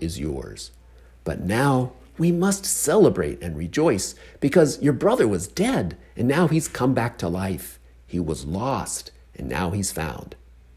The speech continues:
He was lost and now he's found.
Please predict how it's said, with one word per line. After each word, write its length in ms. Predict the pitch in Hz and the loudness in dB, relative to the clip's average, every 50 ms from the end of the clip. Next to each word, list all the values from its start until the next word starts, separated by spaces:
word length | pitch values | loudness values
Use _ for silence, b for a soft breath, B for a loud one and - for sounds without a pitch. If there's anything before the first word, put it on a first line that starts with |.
| - - - - | -20 -20 -20 -20
He 220 | - - - 120 127 | -14 -6 -4 -2 0
was 240 | 117 123 127 120 87 | 0 0 -2 -2 -4
lost 720 | 73 67 73 85 92 90 73 - - - - - - - - b b b b b b b - | -6 -4 0 0 0 0 0 -4 -8 -12 -16 -16 -18 -20 -20 b b b b b b b -14
and 200 | - 58 - - | -12 -10 -8 -6
now 440 | - 76 82 87 92 101 98 92 104 - - | -4 -4 -2 -2 0 -2 -2 -2 -6 -8 -14
he's 300 | - - 82 82 80 - | -12 -8 -6 -6 -6 -6
found. 500 | - 65 65 55 - 53 53 - - | -6 -8 -8 -8 -10 -12 -16 -18 -18